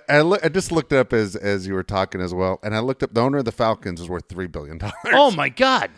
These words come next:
Speaker 1: So he has more money, like, De-, the more money than Dean. I mean, he has
Speaker 2: Yeah.
Speaker 1: a, he has more money than most owners in the N F L.
Speaker 2: Yeah.
Speaker 1: How crazy is that?
Speaker 2: Dude.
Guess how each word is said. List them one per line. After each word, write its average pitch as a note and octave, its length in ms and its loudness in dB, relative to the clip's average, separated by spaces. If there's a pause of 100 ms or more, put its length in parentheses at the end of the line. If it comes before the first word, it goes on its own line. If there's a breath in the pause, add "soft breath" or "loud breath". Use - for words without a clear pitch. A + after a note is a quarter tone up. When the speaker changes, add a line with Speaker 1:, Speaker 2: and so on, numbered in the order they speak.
Speaker 1:
So - 160 4
he A3 280 0
has G#3+ 260 0
more F#3 240 4
money, E3+ 320 2
like, C3+ 240 -2
De-, G#3+ 140 -4
the E3+ 140 2
more F3+ 200 6
money G3+ 140 2
than C#3 180 2
Dean. F#3+ 420 2 (160)
I D#3+ 80 2
mean, F#3 120 8
he C4 40 12
has F#4+ 140 10
Speaker 2:
Yeah. F3+ 120 6
Speaker 1:
a, E3 60 -2
he E3+ 60 6
has F3+ 160 4
more F#3 180 4
money F#3 200 4
than E3 140 0
most E3+ 220 4
owners D#3+ 340 2
in D3 100 -4
the C#3+ 80 0
N D3 160 2
F F4 60 6
L. A2+ 220 4
Speaker 2:
Yeah. - 60 -20 (240)
Speaker 1:
How - 80 2
crazy A#3 360 0
is F2 80 -6
that? D#2+ 180 -6 (360)
Speaker 2:
Dude. B2 320 -8